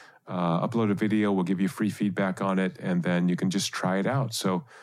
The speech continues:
super easy, you just pay for what you use. So we really wanna make this available to as many people as possible. And, uh, I think, Charlie, when we, we saw each other, uh, ooh, a couple years ago, pre-covid, it's hard to know even when that was now, but,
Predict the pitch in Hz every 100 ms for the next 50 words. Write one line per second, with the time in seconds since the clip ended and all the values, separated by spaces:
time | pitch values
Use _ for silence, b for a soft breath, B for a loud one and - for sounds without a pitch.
0 | B - - 135 139 143 151 143 120 127
1 | 135 123 123 110 113 107 98 87 - 98
2 | 98 107 107 101 95 95 - - 92 92
3 | 90 92 90 90 80 90 92 92 95 92
4 | 92 85 - 87 - - 90 85 B B
5 | B B - 92 90 85 87 87 87 123
6 | - - - 120 208 - - - 139 135
7 | 123 113 135 165 143 135 160 127 110 110
8 | 104 104 95 - - - - 107 104 107
9 | 104 92 110 92 - 110 104 123 98 85
10 | 156 147 127 120 92 87 - 127 110 113
11 | 110 104 101 104 98 95 107 92 90 85
12 | 87 92